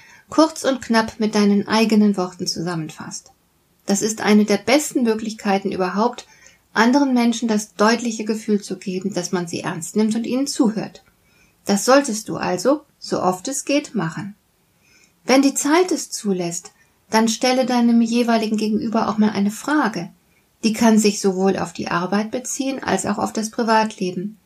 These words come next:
Es darf natürlich keine inquisitorische Frage sein, es muss aufrichtiges, persönliches Interesse dahinter stecken. So zeigst du dem anderen, dass du ihn als Person wahrnimmst und er wichtig für dich ist.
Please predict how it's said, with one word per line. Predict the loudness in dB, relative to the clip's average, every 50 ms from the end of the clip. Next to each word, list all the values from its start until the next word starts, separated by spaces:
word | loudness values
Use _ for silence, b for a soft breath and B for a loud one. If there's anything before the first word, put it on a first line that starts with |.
| _ _ _ _ _ _ _ _ _
Es | -8 0
darf | 2 2 2 4 2
natürlich | 0 0 2 2 2 2 2 -2
keine | -4 -2 0 2 2 4 2
inquisitorische | 0 0 0 -2 0 2 0 0 0 4 4 4 6 6 2 2 0 -4 -4
Frage | -4 -4 -2 0 0 0 -2 -4
sein, | -4 0 0 2 2 0 -2 B B B B B B B B B
es | -2 0 2
muss | 4 4 2 2 -2 0
aufrichtiges, | 4 4 4 4 2 0 -4 -4 -4 -2 -4 0 0 0 -2 -2
persönliches | -4 -2 -2 -2 2 4 4 6 6 4 2 0 -2 -4 -6
Interesse | -4 -2 -2 -2 -4 -4 -6 -4 -4 -4
dahinter | -4 -4 -6 -6 -8 -8 -8 -8 -10
stecken. | -10 -10 -12 -12 -12 -10 -12 -12 -12 _ _ _ _ _ _ _
So | 0 0 2 0
zeigst | 0 0 2 2 2 2 0 -6 -6
du | -4
dem | -2 -2 -2 0
anderen, | 2 4 4 6 4 4 2 2 0 0 B B B B B B B B B B _
dass | -2 0 0 0
du | 0 2
ihn | 2 4 4
als | 2 2 0 -2
Person | -2 0 0 2 2 4 4 6 6 4 4
wahrnimmst | 2 0 0 -2 -2 -4 -2 -2 -4 -4 -6 -6
und | -6 -4 -2
er | -2 -2 -2 2
wichtig | 2 2 2 0 -4 -6 -6 -6
für | -8 -14 -12 -12
dich | -12 -14 -14 -14 -14
ist. | -10 -10 -10 -10 -12 -18